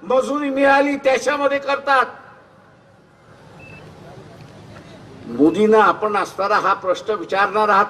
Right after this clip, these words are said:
की नाही? आलेल्या आरएसएस वाल्यांना हा प्रश्न विचारणार आहात की नाही? बीजेपीला आपण असताना हा प्रश्न विचारणार आहात की नाही? "अरे बाबा, चाललेला गाडा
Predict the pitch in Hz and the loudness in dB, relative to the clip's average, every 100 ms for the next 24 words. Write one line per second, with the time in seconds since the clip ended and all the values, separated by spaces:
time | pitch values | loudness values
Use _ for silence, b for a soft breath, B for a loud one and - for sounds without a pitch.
0 | - 208 208 208 175 - - - - - | -2 0 2 0 -4 -8 -18 -20 -20 -4
1 | 151 175 190 214 214 214 202 214 - 220 | 2 2 4 4 4 4 2 0 -2 -4
2 | 208 214 202 214 214 185 214 208 196 - | -4 -4 -2 -2 -2 0 -2 -2 -8 -4
3 | 226 196 185 214 214 214 220 214 214 220 | -4 -4 -2 -2 0 0 2 2 0 -4
4 | 214 208 202 160 B B B - 190 214 | -2 -2 -2 -8 B B B -6 0 2
5 | 220 220 220 220 214 226 214 - 220 220 | 2 2 2 2 2 -2 -2 0 0 2
6 | 214 220 220 214 - 226 208 220 214 208 | 2 0 -2 -6 -4 -6 -4 -4 -4 -2
7 | 220 208 202 214 220 220 214 196 - B | -4 0 -2 -2 -4 0 0 0 -6 B
8 | - 220 233 220 220 233 226 202 202 226 | 0 4 4 4 4 2 2 0 2 4
9 | 233 226 226 214 226 320 320 | 4 4 4 2 4 4 2